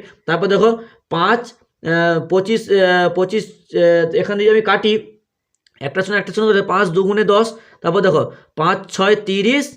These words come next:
আর পাঁচ তিনে পনেরো, কত হচ্ছে? তেষট্টি। তাহলে তেষট্টি বাই পঁচিশ দুগুণে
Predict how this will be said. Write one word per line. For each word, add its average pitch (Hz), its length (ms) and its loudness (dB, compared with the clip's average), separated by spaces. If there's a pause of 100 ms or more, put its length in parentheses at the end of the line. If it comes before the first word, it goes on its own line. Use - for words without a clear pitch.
(360)
আর 165 200 0
পাঁচ 180 260 0
তিনে 196 220 0 (300)
পনেরো, 156 380 0 (300)
কত 180 160 0
হচ্ছে? 220 240 4
তেষট্টি। 196 520 2 (200)
তাহলে 160 260 0
তেষট্টি 185 760 -2 (200)
বাই 147 360 2 (140)
পঁচিশ 160 300 -2
দুগুণে 165 320 0